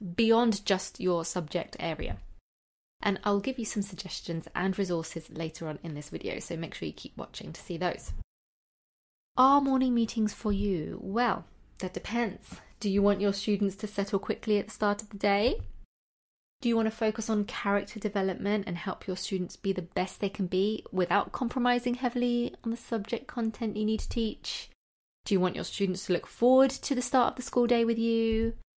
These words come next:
Well, if you said yes to any of these things, then yes,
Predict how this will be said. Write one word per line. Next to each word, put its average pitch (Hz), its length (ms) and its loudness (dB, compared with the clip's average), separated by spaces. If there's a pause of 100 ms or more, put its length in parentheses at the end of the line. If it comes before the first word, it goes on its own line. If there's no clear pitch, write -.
(360)
Well, 233 420 -2
if - 160 -2
you 233 60 -2
said 220 180 4
yes 202 360 4
to - 200 -6
any 196 200 2
of 208 140 -2
these 285 200 0
things, 202 640 0
then 269 120 0
yes, 302 520 -2